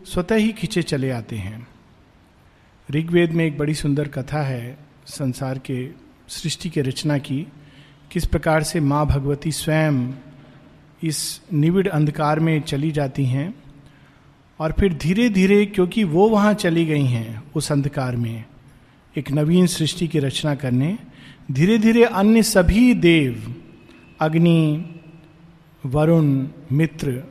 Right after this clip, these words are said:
वायु इत्यादि उसमें जाते हैं, और उनको बुलाने के प्रयास में धीरे धीरे पूरी सृष्टि में विकास क्रम प्रारंभ होता है। सावित्री के प्रथम कैंटो में, इसीलिए हम देखेंगे कि श्री अरविंद ने इसका नाम दिया प्रतीकात्मक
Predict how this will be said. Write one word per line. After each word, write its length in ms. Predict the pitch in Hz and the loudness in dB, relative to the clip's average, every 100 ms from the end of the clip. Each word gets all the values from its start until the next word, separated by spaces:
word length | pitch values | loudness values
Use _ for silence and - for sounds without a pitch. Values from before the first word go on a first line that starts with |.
| - | -6
वायु 360 | 139 147 165 165 | -2 0 2 2
इत्यादि 440 | 160 156 151 160 | 0 0 0 2
उसमें 360 | 170 156 170 143 | 0 0 -2 0
जाते 320 | 135 123 165 | -2 0 2
हैं, 420 | 151 131 117 - - - - - - | 2 2 -2 -10 -20 -20 -20 -18 -6
और 240 | 147 - - | -6 -2 2
उनको 280 | 196 226 220 | 4 4 2
बुलाने 400 | 160 160 175 190 | 4 4 4 2
के 120 | 196 | -2
प्रयास 580 | 151 147 151 175 - 180 | 0 2 4 4 2 -2
में 200 | 165 143 | -2 -2
धीरे 260 | 147 156 | -2 -2
धीरे 240 | 147 147 156 | -2 -2 -2
पूरी 300 | - 196 180 | -4 -4 -4
सृष्टि 400 | - 147 - 165 | -6 -6 -4 -2
में 140 | 160 | 0
विकास 460 | 139 139 139 135 - | -2 -2 -4 -8 -6
क्रम 180 | 147 | -4
प्रारंभ 420 | 131 131 123 135 113 | -2 -2 -2 -2 -2
होता 240 | 123 123 | -4 -10
है। 300 | 110 120 127 - _ _ _ _ _ _ _ _ _ _ _ _ _ - | -12 -14 -16 -20 _ _ _ _ _ _ _ _ _ _ _ _ _ -10
सावित्री 800 | - 156 165 165 190 202 220 - - - - - - | -2 0 0 0 -2 0 -2 -8 -18 -20 -20 -20 -16
के 100 | - | -8
प्रथम 360 | 151 156 190 202 | -4 -2 0 0
कैंटो 380 | 185 170 165 160 | 2 0 0 0
में, 280 | 165 214 226 | 0 -2 -4
इसीलिए 400 | 147 - 175 175 | -6 -4 -2 0
हम 160 | 170 | 0
देखेंगे 400 | 156 151 165 170 | -2 -2 0 0
कि 120 | 165 | -2
श्री 200 | 156 - | -4 -4
अरविंद 280 | 156 156 160 | -4 -2 -2
ने 60 | 156 | -2
इसका 240 | 151 165 | -4 -4
नाम 260 | 143 143 147 | -2 -2 -2
दिया 160 | 156 | -2
प्रतीकात्मक 840 | 147 175 165 196 170 143 - 147 | -2 -2 -2 -4 -2 -4 -4 -6